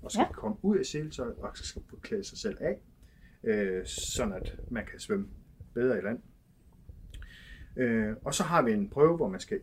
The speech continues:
Speaker 1: ind og ligesom føle, at nu hænger man fast i liner og seler og ind under skærmen og få lidt den her klaustrofobifølelse.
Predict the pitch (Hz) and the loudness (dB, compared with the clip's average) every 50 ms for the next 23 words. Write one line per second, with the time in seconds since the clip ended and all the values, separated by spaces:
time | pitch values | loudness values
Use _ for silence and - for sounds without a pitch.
0 | - 180 180 170 - - 202 - - - - - 135 127 - 127 - - 143 143 | 2 2 2 2 0 -4 -8 -8 -10 -14 -14 -10 -8 -6 -6 -6 -2 2 4 6
1 | 156 156 147 117 110 110 110 113 101 98 95 - - 139 151 - - - - - | 6 6 4 4 2 2 2 0 0 -2 -2 -2 0 0 0 0 -2 -6 -8 -6
2 | 110 101 95 95 95 95 98 117 139 151 160 156 123 98 90 - - 123 131 143 | -6 -4 -4 -4 -4 -4 -4 -4 -2 -2 -2 -2 -2 -4 -6 -2 0 2 2 2
3 | 147 151 131 - - - 160 156 - - - 165 170 165 131 110 98 101 - - | 2 -2 -2 -4 -4 -6 -6 -6 -6 -2 -2 0 0 0 0 -2 -2 -4 -2 -2
4 | 135 135 139 110 95 92 - 113 113 117 - - 131 120 110 110 104 - - 101 | -2 -2 -2 -4 -6 -4 -2 -2 -2 -2 -2 0 0 0 2 0 -2 -4 -4 -6
5 | - - 107 98 - - 139 156 156 - 113 104 98 - | -6 -8 -12 -16 -10 -6 -6 -6 -4 -4 -6 -8 -8 -10